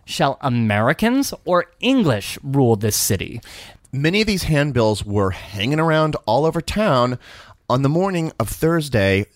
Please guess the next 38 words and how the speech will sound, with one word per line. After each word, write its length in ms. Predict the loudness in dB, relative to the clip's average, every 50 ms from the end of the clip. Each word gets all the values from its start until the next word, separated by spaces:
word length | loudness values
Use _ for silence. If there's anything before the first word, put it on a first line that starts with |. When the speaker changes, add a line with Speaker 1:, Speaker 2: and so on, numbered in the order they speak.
| _ -10
Speaker 2:
May 300 | -6 -2 0 0 0 -2
tenth, 460 | -2 -2 0 0 0 0 -2 -6 -10 -12 _
eighteen 400 | -4 -4 -4 -4 -4 -4 -4 -4
forty-nine. 880 | -4 -4 -6 -4 -4 -2 -4 -2 0 0 2 2 0 0 0 -2 -4 -8 -10 -14 _ -14 _ -2
Throughout 300 | 0 2 2 2 2 0
the 80 | 0
town, 320 | -2 0 2 2 0 0 -2
playbills 640 | -4 -2 0 0 0 2 2 2 2 2 0 -2
were 340 | -4 -2 0 0 2 2 0 0
announcing 560 | 0 0 0 2 0 0 0 0 -2 0 2
that 120 | 2 0 2
McCready 460 | 0 -2 -2 -2 -2 -2 0 -2 -2 -2
would 160 | -2 -2 0
be 80 | 0 -2
performing 540 | -2 -2 -6 -2 -2 0 0 2 2 0 0
that 240 | 0 0 -2 -2 -2
evening 480 | -2 0 0 0 2 0 0 0 0 -2
at 280 | 0 0 0 0 0 0
the 100 | 0 2
Astor 360 | 2 2 0 -2 0 0 0
House, 380 | 2 2 2 2 0 0 -4 -10 -14 -20 -20 -20 -18
Forrest 580 | -12 -4 -2 0 2 2 0 0 -4 -8 -8 -2
down 240 | 0 0 2 2 0
at 160 | -2 -6 -4
Broadway 680 | 0 0 2 2 0 0 0 2 2 2 2 0 -2 -6 -12 _ -6
performing 500 | -6 -4 -2 0 0 2 2 0 0 0
The 100 | 0 0
Gladiator. 920 | 0 0 0 2 2 2 2 0 0 0 2 2 2 2 0 0 0 -4 -10 -10
Speaker 1:
Right, 280 | -4 -2 0 0 0 0
in 200 | 0 0 2 2
which 160 | 0 0 -2
he's 160 | -4 -4 -4
playing 380 | -4 -2 0 2 2 2 2 0
Spartacus, 800 | 0 -2 -2 0 0 2 2 2 0 0 -2 -4 -4 -4 -4 0
too, 180 | 2 2 2 2
which 300 | 0 -4 -6 -4 -4 -4
is 100 | -4 -2
an 140 | -4 -4